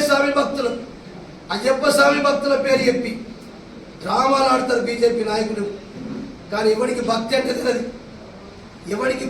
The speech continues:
పూజ అంటే తెలియదు. పూజలు చేయనటువంటి వ్యక్తులు ఇవాళ నేను ఒకటే అడుగుతున్నాను, ఇవాళ సమాజానికి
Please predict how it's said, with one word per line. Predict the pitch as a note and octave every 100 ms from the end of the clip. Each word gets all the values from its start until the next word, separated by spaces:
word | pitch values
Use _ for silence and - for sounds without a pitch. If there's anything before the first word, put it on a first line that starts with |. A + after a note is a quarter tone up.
| -
పూజ | B3 C4+ C4+
అంటే | C#4 B3+
తెలియదు. | B3+ C4 B3 - - - - - - - - -
పూజలు | G3+ C4 C4+ C4 A#3+
చేయనటువంటి | A#3+ B3 A#3+ A#3 G#3+ G3
వ్యక్తులు | G3 C4+ C#4 D4 - - - - - - - - - - F3
ఇవాళ | A3+ B3+
నేను | B3 A#3+
ఒకటే | B3 C4
అడుగుతున్నాను, | B3 A3+ A3+ A#3 G3+ - - - - - - - D#3 E3+ - - - - - - - -
ఇవాళ | B3+ B3+ C4+ - - - - - - - - G3
సమాజానికి | G3 C4 C4+ C4 B3+ B3